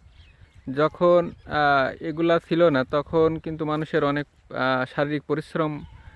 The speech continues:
আহ, করতে হয়েছে এই সমস্ত, আহ, কার্যক্রমে, মানে কাজের জন্য কৃষিতে।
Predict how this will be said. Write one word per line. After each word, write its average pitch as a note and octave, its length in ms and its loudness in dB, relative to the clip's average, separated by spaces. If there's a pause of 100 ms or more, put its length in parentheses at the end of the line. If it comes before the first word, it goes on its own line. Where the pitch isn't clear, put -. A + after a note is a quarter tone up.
(200)
আহ, C3+ 380 0
করতে D#3 280 -6
হয়েছে D3+ 300 -2
এই C3+ 80 -2
সমস্ত, C#3+ 560 -4 (540)
আহ, B2+ 600 0 (460)
কার্যক্রমে, C#3 640 -2
মানে C3+ 220 -4
কাজের C3+ 360 -4
জন্য C3 400 -2
কৃষিতে। C3 500 -10